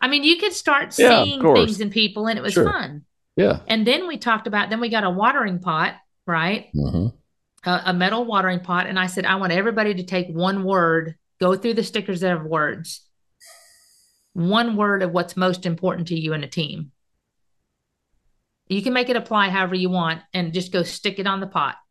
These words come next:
Speaker 1: I don't, there's no order. You don't have to watch who, who puts what on. We're not going one at a time.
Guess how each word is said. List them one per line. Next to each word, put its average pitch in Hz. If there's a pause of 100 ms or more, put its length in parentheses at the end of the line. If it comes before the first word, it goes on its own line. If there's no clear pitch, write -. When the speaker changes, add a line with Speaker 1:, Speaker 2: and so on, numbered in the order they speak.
(140)
Speaker 1:
I 165
don't, 165 (160)
there's 165
no 190
order. 202
You 196
don't 175
have 170
to 180
watch 175
who, 190 (220)
who 185
puts 180
what 185
on. 185
We're 175
not 170
going 180
one 175
at 180
a 175
time. 175